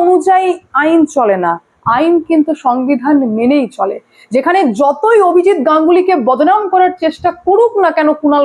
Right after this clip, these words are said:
ঘোষের মতো ব্যক্তিত্বরা, এখনো পর্যন্ত অভিজিৎ গাঙ্গুলির রায়কে খারিজ করে উঠতে পারছে না। না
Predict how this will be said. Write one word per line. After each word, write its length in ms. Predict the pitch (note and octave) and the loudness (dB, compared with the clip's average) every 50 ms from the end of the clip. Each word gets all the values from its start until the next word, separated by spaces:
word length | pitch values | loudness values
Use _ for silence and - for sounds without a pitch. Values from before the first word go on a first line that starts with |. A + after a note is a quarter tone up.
| C4 C4+ | 0 0
ঘোষের 220 | C4+ - C#4+ C4+ C4 | -2 0 0 0 0
মতো 140 | C4 - B3+ A3 | -2 -2 -2 -2
ব্যক্তিত্বরা, 600 | A3+ A3+ - - A#3 - - A3+ A3 G#3+ A3+ C4 C4+ - - - _ _ _ _ _ _ _ - | -2 -4 -4 -10 -20 -10 -4 -2 0 2 2 0 0 -2 -6 -10 _ _ _ _ _ _ _ -6
এখনো 340 | - A#3 A#3 - D#4+ F4 F4+ D#4+ - | -6 -4 -4 -2 -2 0 0 0 -2
পর্যন্ত 380 | B3+ A3+ G3+ A#3+ B3+ B3 A#3+ - C#4 B3 G#3+ | -2 -2 0 -2 -2 -2 -2 -2 0 0 0
অভিজিৎ 340 | G#3 B3 B3+ B3+ C#4 C4+ A3+ F#3+ G#3 | 0 -2 -2 -2 -2 -4 -4 -2 -4
গাঙ্গুলির 500 | G#3 G#3 G#3 G#3 A#3 B3 C4 C4+ A#3+ F#3+ F#3+ G#3+ | -2 -2 -2 -2 -2 0 0 0 0 0 0 0
রায়কে 440 | G#3+ B3 C4+ D4 C#4+ - C4 B3+ C#4+ D#4+ D#4 - _ _ _ _ _ _ _ - | 0 0 0 -2 -4 -2 -2 0 0 0 -2 -6 _ _ _ _ _ _ _ -14
খারিজ 500 | - - A#3 A3+ A3+ A#3 D4 D#4 D4+ - - - - | -6 -2 0 0 0 2 0 0 0 -2 -8 -6 -2
করে 220 | A#3 A3+ A#3+ C4+ C#4 - A#3 | 0 2 2 2 0 -2 -4
উঠতে 280 | A#3 G#3+ _ _ - C#4+ C#4 - - | -8 -10 _ _ -2 -2 -2 -2 -2
পারছে 460 | A3+ A3+ A#3+ A#3 - - - - D4+ D4 A#3+ | -2 -2 -2 -4 -8 -16 -8 -4 -2 0 0
না। 80 | G3 F3 F#3 - - _ _ _ _ _ _ _ _ - | 0 -2 -4 -6 -10 _ _ _ _ _ _ _ _ -8
না 140 | G3 A3 C4 | -4 -2 -2